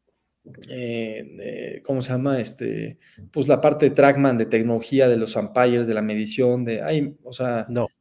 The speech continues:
Speaker 1: ha sido
Speaker 2: es
Speaker 1: un trabajo bien,
Speaker 2: impresionante.
Speaker 1: bien padre, ¿no? Que, que se ha realizado y muy interesante para todos.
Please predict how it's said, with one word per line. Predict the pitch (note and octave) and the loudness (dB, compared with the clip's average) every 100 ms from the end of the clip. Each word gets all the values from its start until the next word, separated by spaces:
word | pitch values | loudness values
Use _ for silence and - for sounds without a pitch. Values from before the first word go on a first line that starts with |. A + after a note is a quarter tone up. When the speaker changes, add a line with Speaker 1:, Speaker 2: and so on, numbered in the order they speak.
| _ _ - | _ _ -6
Speaker 1:
ha | C#3+ | -2
sido | D3+ D#3 | 0 0
Speaker 2:
es | D3+ | 0
Speaker 1:
un | |
trabajo | A#2 C#3 - | 2 2 2
bien, | C3 C#3 C3+ | 2 2 2
Speaker 2:
impresionante. | - | -2
Speaker 1:
bien | C#3 - | -6 -4
padre, | B2 A#2 G#2+ | 0 0 0
¿no? | C3+ C3+ | -4 -6
Que, | A2+ G2+ | -10 -10
que | - | -10
se | C3 | -6
ha | |
realizado | B2 A2+ A#2 A#2 A#2+ A2+ - | -4 -6 -4 -2 0 -2 -8
y | A#2 | -16
muy | B2+ | -12
interesante | B2+ A2 A2 A2+ A2 | -8 -10 -10 -12 -12
para | G#2+ G2 | -12 -14
todos. | - G2 - - | -12 -14 -16 -20